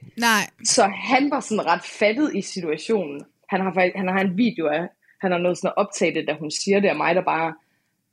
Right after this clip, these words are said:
Speaker 2: altså sådan står og hopper helt op i loftet
Speaker 1: <laughs>
Speaker 2: nærmest, og er sådan, jeg tror aldrig, jeg har været så chokeret i mit liv. Det var slet ikke, altså sådan ikke da en tanke havde jeg haft om, at, at det var det, hun ville ringe og sige. Så jeg var meget, meget, meget, meget overrasket.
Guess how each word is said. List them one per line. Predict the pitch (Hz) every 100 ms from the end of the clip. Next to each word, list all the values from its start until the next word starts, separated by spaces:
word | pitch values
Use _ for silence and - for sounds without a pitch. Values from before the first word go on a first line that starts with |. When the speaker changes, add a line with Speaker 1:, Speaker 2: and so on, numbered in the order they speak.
| -
Speaker 2:
altså | 180 185
sådan | 196
står | - - 220 185
og | 175 - - - -
hopper | 214 214 269 247 -
helt | 214 156
op | 175
i |
loftet | 165 170 208 233 175 160
Speaker 1:
<laughs> | 147
Speaker 2:
nærmest, | 165 180 - - - 226 226
og | 190
er | 190
sådan, | - - 202 180 165 151 - _ _ _
jeg | 202
tror | 190 -
aldrig, | 233
jeg | 208
har | 170
været | 180
så | 180 185
chokeret | 196 196 175
i | 156
mit | 151
liv. | 165 151 - _ _
Det | 202
var |
slet | 180 - 247
ikke, | 196 185
altså | 180 185
sådan | 196 190
ikke | 233 214
da | 190 185 - _ _ -
en | 269 185
tanke | 165 175 180
havde | 165 135
jeg | 151
haft | 175 165
om, | 170 147
at, | 143 - _ _ _ _ -
at | 196
det | 170
var |
det, | 160 175
hun | 170
ville | 147
ringe | 147 156
og | 160
sige. | 175 165
Så | -
jeg | 180
var | 185
meget, | 180 185
meget, | 165
meget, | 147 143 165
meget | 156 139
overrasket. | 131 117 - -